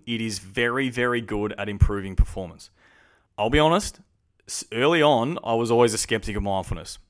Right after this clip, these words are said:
Hated it, hated the kind of, the talk and the hype around it. It just, it just felt a little bit kind of, ugh.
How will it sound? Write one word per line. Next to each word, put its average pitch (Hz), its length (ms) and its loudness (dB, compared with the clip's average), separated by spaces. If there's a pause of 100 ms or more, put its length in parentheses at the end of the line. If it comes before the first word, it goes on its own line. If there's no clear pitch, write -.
(220)
Hated 120 340 0
it, 120 320 4
hated 139 360 2
the 131 80 -4
kind 117 340 -2
of, 110 280 -4 (440)
the 113 80 -14
talk 117 580 -2
and 110 100 -6
the 110 60 -2
hype 110 520 4
around 110 360 0
it. 95 100 -6
It 98 120 -8
just, - 260 -4
it 147 80 -10
just - 260 -4
felt 120 440 -2
a 117 60 -6
little 120 280 -2
bit 110 320 -4
kind 110 260 -6
of, 98 240 -12
ugh. 107 220 -8